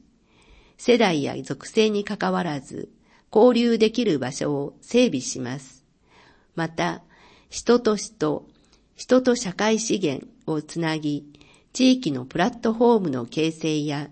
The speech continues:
地域活動の活性化を図ります。四、アウトリーチなどを通じた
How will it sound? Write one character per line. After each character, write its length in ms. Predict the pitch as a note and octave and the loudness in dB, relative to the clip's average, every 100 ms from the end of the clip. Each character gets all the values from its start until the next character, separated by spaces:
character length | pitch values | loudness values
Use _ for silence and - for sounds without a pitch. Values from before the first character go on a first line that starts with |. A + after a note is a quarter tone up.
| - | -10
地 220 | - B3 | -2 0
域 160 | B3 A3+ | 0 -2
活 300 | F#3 D#3 F3+ | -4 -4 -4
動 200 | G3 G3 | -2 0
の 120 | G3 | -2
活 280 | F#3 D3 - | -6 -8 -6
性 180 | G3+ G#3 | -4 -2
化 200 | G3 F3+ | -2 -2
を 100 | F#3 | -4
図 80 | F3 E3 | -6 -6
り 120 | D#3 | -4
ま 200 | D3 C#3 | -4 -6
す。 220 | F3 - _ _ _ _ _ _ _ _ _ _ _ _ _ - | -10 -16 _ _ _ _ _ _ _ _ _ _ _ _ _ -4
四、 340 | G3+ F#3 D3+ - _ _ - _ _ - | 0 0 -4 -12 _ _ -20 _ _ 0
ア 160 | G3+ | 4
ウ 80 | C4 | 4
ト 140 | C4 C4 | 4 2
リ 200 | C4+ B3+ | 4 2
ー 40 | |
チ 140 | E3 | 0
な 140 | D3 D#3+ | -2 -2
ど 140 | D#3 | -2
を 80 | C#3 | -4
通 240 | - E3 | -2 -2
じ 180 | D#3+ D#3 | 0 -4
た 280 | - C#3 C3+ | -6 -8 -8